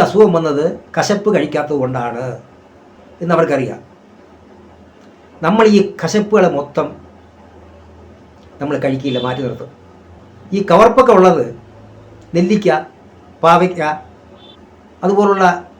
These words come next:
ഈ കടുപ്പ് എന്ന് പറയും, ഇതൊക്കെ നമ്മൾ വേണ്ടെന്ന് വയ്ക്കും. ഇത് നമ്മളെ കുട്ടികൾ കഴിച്ചില്ലെങ്കിൽ കുറേശ്ശെ കുറേശ്ശെ അവർക്ക് കൊടുക്കാം.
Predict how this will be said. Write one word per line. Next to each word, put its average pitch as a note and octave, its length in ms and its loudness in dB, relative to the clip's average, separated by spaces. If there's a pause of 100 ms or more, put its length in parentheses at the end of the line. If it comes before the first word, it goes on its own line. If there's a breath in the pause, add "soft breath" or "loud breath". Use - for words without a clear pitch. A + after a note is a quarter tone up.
(340)
ഈ F3+ 200 -6
കടുപ്പ് G#3+ 320 4 (220)
എന്ന് F3 160 2
പറയും, C3 200 -4 (1800)
ഇതൊക്കെ G#3+ 260 -2 (100)
നമ്മൾ G#3 160 0 (120)
വേണ്ടെന്ന് F#3 300 0
വയ്ക്കും. - 200 -14 (1300)
ഇത് E3 100 -2
നമ്മളെ G3+ 180 2
കുട്ടികൾ G3 320 0
കഴിച്ചില്ലെങ്കിൽ E3+ 600 0 (840)
കുറേശ്ശെ A#3+ 320 2
കുറേശ്ശെ F#3 460 0 (1080)
അവർക്ക് E3+ 180 -2
കൊടുക്കാം. D3+ 360 0